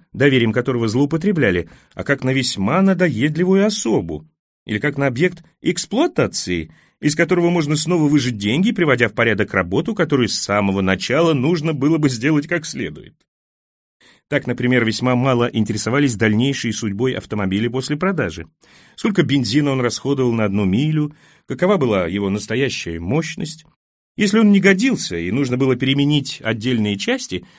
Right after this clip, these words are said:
тем хуже было для владельца. Считали себя вправе продавать отдельные части как можно дороже, исходя из теории, что данное лицо,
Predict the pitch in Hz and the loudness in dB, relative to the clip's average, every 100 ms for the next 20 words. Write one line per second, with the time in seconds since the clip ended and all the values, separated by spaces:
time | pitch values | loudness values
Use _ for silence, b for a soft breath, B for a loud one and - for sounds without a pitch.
0 | B - 123 - 95 87 101 110 131 151 | B -4 -4 -2 -4 -2 -2 0 0 -2
1 | 165 165 170 190 220 277 - - - - | -4 -2 -2 0 -2 -4 -6 -10 -16 -20
2 | _ _ _ _ _ _ _ _ _ - | _ _ _ _ _ _ _ _ _ -6
3 | 165 170 175 160 143 131 - 156 139 127 | -2 2 2 0 0 -2 2 2 2 0
4 | 110 131 135 123 101 127 120 110 104 120 | 0 0 0 -2 0 0 2 0 -2 -4
5 | 123 110 110 117 113 107 98 90 139 185 | -4 -8 -8 -4 -4 -4 -2 -2 0 -2
6 | 90 B B B - 180 196 196 196 196 | -4 B B B -6 0 4 6 4 4
7 | 185 180 165 156 135 156 143 120 110 101 | 4 4 2 0 2 4 4 4 2 -2
8 | - 233 | -2 -2